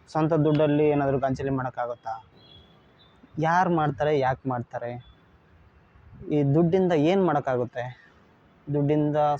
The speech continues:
ಸೋಕಿ ಮಾಡ್ಬೋದು, ಗಾಂಚಲಿ ಮಾಡೋಕ್ಕಾಗಲ್ಲ. ಗಾಂಚಲಿ ತನ್ನ ಬ್ಲಡ್ಡಲ್ಲೇ ಇರುತ್ತೆ, ಪ್ರತಿಯೊಬ್ಬೊಬ್ರು,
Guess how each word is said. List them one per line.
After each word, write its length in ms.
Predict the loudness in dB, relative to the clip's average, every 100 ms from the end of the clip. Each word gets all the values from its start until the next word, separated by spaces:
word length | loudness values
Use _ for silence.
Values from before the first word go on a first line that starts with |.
| 0
ಸೋಕಿ 280 | 0 2 2
ಮಾಡ್ಬೋದು, 520 | 2 0 -2 -6 -8 -20 _ -8
ಗಾಂಚಲಿ 400 | -2 0 2 2
ಮಾಡೋಕ್ಕಾಗಲ್ಲ. 560 | 2 2 2 2 0 -2 -6 -20 -18 -16 -6
ಗಾಂಚಲಿ 520 | 0 2 2 0 0 -4 -14 -20 -16 -12 -8
ತನ್ನ 220 | -2 0
ಬ್ಲಡ್ಡಲ್ಲೇ 420 | 0 2 2 2
ಇರುತ್ತೆ, 500 | 2 0 -4 -10 -10 -8 -10 -10 -18 -12
ಪ್ರತಿಯೊಬ್ಬೊಬ್ರು, 840 | -6 -2 0 2 2 2 2 2 0